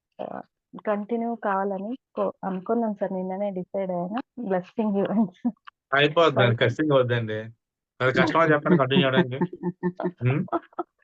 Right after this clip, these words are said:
Speaker 1: <laughs>
Speaker 2: మీరు గట్టిగా
Speaker 1: థాంక్
Speaker 2: చేస్తారు
Speaker 1: యూ
Speaker 2: నెలకు
Speaker 1: సార్.
Speaker 2: మూడు వేలు, ఇంటద్ది కరెంట్ బిల్ కట్టరా? ఇంటద్ది కట్టరా? కరెంట్ బిల్ కట్టరా?
Speaker 1: కాదు
Speaker 2: స్క్వేర్
Speaker 1: సార్, అది
Speaker 2: ఫీట్
Speaker 1: కాదు నేను
Speaker 2: అలా ఏదో ఒక
Speaker 1: చెప్పేది.
Speaker 2: పనిలో ఖర్చు అవ్వచ్చు అంతే.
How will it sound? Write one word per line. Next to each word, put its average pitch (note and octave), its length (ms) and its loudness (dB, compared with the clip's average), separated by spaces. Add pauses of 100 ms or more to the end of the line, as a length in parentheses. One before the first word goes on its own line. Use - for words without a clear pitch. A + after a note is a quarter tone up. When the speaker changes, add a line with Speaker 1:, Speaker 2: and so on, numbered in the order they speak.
(100)
Speaker 1:
<laughs> D#4+ 1080 -2 (460)
Speaker 2:
మీరు C3+ 200 4
గట్టిగా C3 60 4
Speaker 1:
థాంక్ G3 60 0
Speaker 2:
చేస్తారు G3+ 240 2
Speaker 1:
యూ - 0 -
Speaker 2:
నెలకు C#3+ 160 2
Speaker 1:
సార్. D3 100 -2
Speaker 2:
మూడు C3+ 160 2
వేలు, C3 180 2
ఇంటద్ది D#3 400 -4
కరెంట్ C#3+ 240 -6
బిల్ D#3 140 -6
కట్టరా? C3+ 280 -8 (360)
ఇంటద్ది D3+ 240 4
కట్టరా? C#3+ 280 0 (560)
కరెంట్ D3+ 260 4
బిల్ D3+ 100 2
కట్టరా? C3+ 260 -2 (840)
Speaker 1:
కాదు C#4 260 4
Speaker 2:
స్క్వేర్ C#4+ 220 4
Speaker 1:
సార్, C4+ 80 4
అది A#3+ 160 4
Speaker 2:
ఫీట్ B3+ 120 4
Speaker 1:
కాదు A#3 180 2
నేను G#3+ 60 2
Speaker 2:
అలా G3+ 120 6
ఏదో G3+ 100 10
ఒక G3+ 200 4
Speaker 1:
చెప్పేది. G3 80 2
Speaker 2:
పనిలో F3 220 2
ఖర్చు F3 280 -2
అవ్వచ్చు F3+ 260 0
అంతే. C#3+ 220 -4